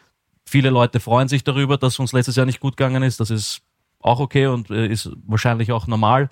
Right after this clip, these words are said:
Ähm, ja, wir wollen wieder angreifen, wir wollen Gas geben. Ähm, wir wollen uns natürlich auch selber etwas beweisen, die Leute, die letztes Jahr da waren, ähm, dass wir nicht das so haben wollen wie letztes Jahr.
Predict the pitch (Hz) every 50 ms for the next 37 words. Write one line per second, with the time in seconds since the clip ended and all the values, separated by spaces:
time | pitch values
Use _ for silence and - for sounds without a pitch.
0 | _ _ _ _ _ _ - 110 110 110 113 113 113 113 113 107 - _ _ _
1 | _ _ _ _ _ _ _ - 113 107 101 107 131 - 113 113 117 117 117 117
2 | 113 107 113 117 110 117 117 113 104 - _ _ _ _ _ _ _ _ _ -
3 | 110 120 127 117 120 131 127 120 - 139 131 123 113 113 110 120 117 117 - 123
4 | 107 120 - - - 120 120 120 123 123 117 - _ _ _ _ - 110 110 110
5 | 107 107 110 107 110 110 104 98 - _ _ _ _ _ - 107 107 113 107 110
6 | 113 117 117 113 - - 107 - 123 113 113 110 113 107 - - - 113 117 117
7 | 120 120 117 - 120 117 - - - 117 104 107 110 113 110 113 113 - 120 110
8 | 110 110 110 - 107 117 110 110 113 - - 113 - 123 117 107 120 117 113 110
9 | 117 113 117 113 - _ - _ _ _ - - 110 110 113 110 110 110 110 110
10 | 107 - _ _ _ _ _ _ _ _ _ _ _ _ _ _ - 110 104 -
11 | 101 104 110 110 110 110 101 - _ _ _ _ _ _ _ _ _ _ _ _
12 | _ _ _ _ _ _ - 131 139 131 - - - - - _ _ _ _ -
13 | 113 107 - - 107 104 107 104 104 95 101 101 101 92 98 90 92 90 - 85
14 | 82 - - 95 95